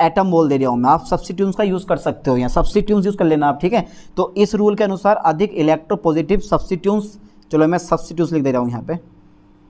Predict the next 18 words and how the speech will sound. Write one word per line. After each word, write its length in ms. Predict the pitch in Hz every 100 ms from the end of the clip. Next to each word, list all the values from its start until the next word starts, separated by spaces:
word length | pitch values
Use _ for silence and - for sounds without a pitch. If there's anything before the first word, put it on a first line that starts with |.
| _ _ - -
सब्स्टिट्यूएंट्स, 3000 | - - 160 160 - - - - - - - _ - - - - - - - - 160 175 170 170 165 160 139 - - - - _ - - - - - - - -
ओके, 240 | 139 135 -
ओके। 320 | - - - - - - 160
इस 160 | 170
रूल 200 | 185 196
के 80 | 202
अनुसार 340 | 190 190 202 -
अधिक 320 | 160 180 208
इलेक्ट्रोपॉजिटिव 800 | 160 165 160 156 185 165 165 208
सब्स्टिट्यूएंट्स 580 | 170 - - 190 190 165
जो 80 |
होता 240 | 160 147 170
है 80 | 214 - - - 135
वो 420 | 135 226 214 - - _ _ _ _ _ - - - - _ 165
अधिक 360 | 160 233 233 233 -
एस 180 | 208 196
लक्षण 340 | 180 - 180
वाले, 320 | 165 139 120